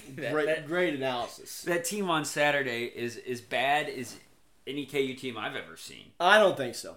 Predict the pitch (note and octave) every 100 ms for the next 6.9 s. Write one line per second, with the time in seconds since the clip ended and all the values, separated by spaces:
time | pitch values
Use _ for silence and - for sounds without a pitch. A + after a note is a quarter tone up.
0 | - - C3+ B2+ A#2+ A#2 F#3+ F#3+ D#3+ D3
1 | C3 - - C#3 D3+ D3 G3+ E3+ C#3+ E3+
2 | C3+ A#2 G#2+ - - - - - - -
3 | - F3 G3 D#3 C3 C3+ B2+ A#2+ G#2 D2
4 | - A#2 A2 - - A#2 G#2+ G2 A#2 A2+
5 | B2 G#2 - C#2 - - F#2 A2+ A2+ A#2
6 | C3 D3 D#3+ C3+ D3 D#3 D3 C3